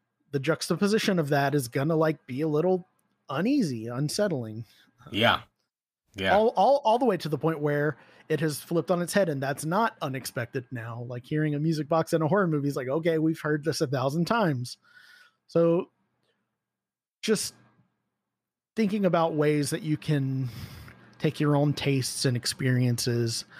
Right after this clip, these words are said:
Speaker 1: and kind of, like, inject that a little bit into what you're doing and, uh,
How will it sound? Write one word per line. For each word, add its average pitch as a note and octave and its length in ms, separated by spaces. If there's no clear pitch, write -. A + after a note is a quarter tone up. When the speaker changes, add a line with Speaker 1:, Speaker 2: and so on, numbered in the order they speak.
Speaker 1:
and B2 120
kind C#3+ 240
of, A#2+ 160
like, A2+ 280
inject D3 600
that C3+ 220
a B2+ 40
little C3 280
bit B2 220
into B2 220
what B2 240
you're C3 80
doing A#2 540
and, A2+ 220
uh, - 240